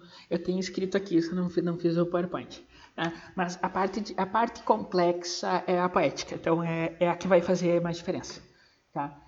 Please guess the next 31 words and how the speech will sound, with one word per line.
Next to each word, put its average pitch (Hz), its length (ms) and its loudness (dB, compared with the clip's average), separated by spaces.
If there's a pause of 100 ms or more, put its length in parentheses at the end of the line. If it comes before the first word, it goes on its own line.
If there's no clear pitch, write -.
(120)
Vamos 147 240 -10
passar 151 380 -12 (340)
aqui, 262 400 -8 (560)
poft, - 440 -8 (520)
tá? 165 220 -8 (400)
Então, - 240 -4 (220)
a - 80 -4
primeira 320 320 0
coisa 285 200 2
que - 80 -6
a 233 40 -2
gente 208 240 -4
tem 196 100 -8
que - 80 -10
saber 185 340 2
sobre 180 520 2
a 170 80 4
lit-, 165 240 -2
a 165 360 -2
literatura 160 560 -2
grega 165 480 2 (280)
é, 175 640 0
sobre 170 240 2
a 170 200 -4
poética - 340 -2
é - 20 2
o - 20 2
seguinte: 185 400 0 (400)
no 214 140 0
contexto 240 480 0
grego 165 720 0